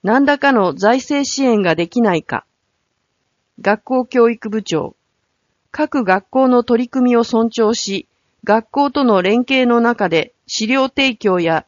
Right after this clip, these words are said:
人的支援など、可能な範囲で協力していきたい。この他の質問。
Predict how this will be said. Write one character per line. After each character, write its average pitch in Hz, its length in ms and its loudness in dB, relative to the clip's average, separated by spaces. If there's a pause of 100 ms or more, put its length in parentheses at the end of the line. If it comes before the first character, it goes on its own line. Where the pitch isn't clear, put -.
人 233 200 0
的 269 300 -6
支 - 160 -6
援 233 220 2
な 175 120 0
ど、 - 200 -4 (340)
可 208 140 -2
能 277 200 2
な 277 140 0
範 277 260 -2
囲 208 60 -2
で 165 140 0
協 208 240 0
力 196 260 -2
し - 80 -4
て 180 140 -2
い 175 100 -4
き - 140 -20
た 165 140 -2
い。 131 100 -8 (2250)
こ 226 140 -2
の 285 120 0
他 240 260 0
の 160 100 -2
質 - 280 -8
問。 156 280 -4